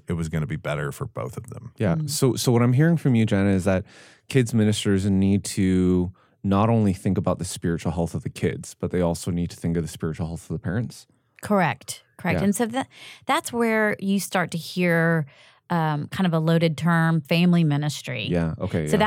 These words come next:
Speaker 3: that means
Speaker 2: Mm-hmm.
Speaker 3: a lot of things to, to a lot of different people.
Speaker 2: It's true.
Speaker 3: So, um, but that at the heart of it is really what it is, is working,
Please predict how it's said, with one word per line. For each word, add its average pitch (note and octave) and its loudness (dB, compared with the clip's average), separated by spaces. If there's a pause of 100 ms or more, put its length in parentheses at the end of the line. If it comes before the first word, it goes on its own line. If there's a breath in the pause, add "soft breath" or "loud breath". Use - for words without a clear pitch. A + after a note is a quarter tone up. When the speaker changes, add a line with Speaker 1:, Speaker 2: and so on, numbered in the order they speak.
(100)
Speaker 3:
that A3+ -2
means A3+ 6
Speaker 2:
Mm-hmm. G#3 4
Speaker 3:
a - 4
lot G3 4
of G3 -2
things G#3+ 4
to, F#3+ 4 (180)
to F3+ 2 (600)
a F#3 2
lot D#3 2
of D#3+ 2
different D#3+ -2
people. - -4
Speaker 2:
It's - -18
true. - -4
Speaker 3:
So, D#3 0 (100)
um, C#3+ -2 (360 loud breath)
but F#3 0
that A3 0 (200)
at D#3 -8
the - -16
heart G3+ 2
of D3 0
it C3 -2
is C#3+ -6
really D3 0
what C#3+ -4
it B2 -6 (220)
is, - -10
is D#3 -4
working, E3+ 2